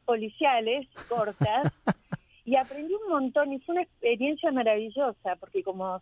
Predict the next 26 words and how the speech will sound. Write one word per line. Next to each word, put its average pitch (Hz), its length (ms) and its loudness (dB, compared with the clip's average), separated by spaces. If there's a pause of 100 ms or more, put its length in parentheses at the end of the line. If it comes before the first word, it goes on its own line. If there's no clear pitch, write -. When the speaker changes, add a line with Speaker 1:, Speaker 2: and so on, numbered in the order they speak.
Speaker 1:
soy 262 100 0
profesora 247 460 0
de 240 80 0
inglés 233 300 0
en 214 100 -6
empresas, 208 640 -2
en 190 140 -10
bancos, 202 560 0 (180)
Speaker 2:
Sí. 135 440 4 (200)
Speaker 1:
este, 208 480 2
yo 254 80 4
los 285 160 4
veranos 269 440 0
no 247 200 0
trabajo, 240 560 0
digamos, 214 300 0
me 214 100 -8
quedo 277 280 -2
sin 233 100 -4
clases. 202 600 -2 (360)
Speaker 2:
Ujú. 170 180 6 (180)
Speaker 1:
Entonces 269 600 0
siempre 294 400 0
estos 269 240 0
veranos 262 460 2
los, 202 340 -4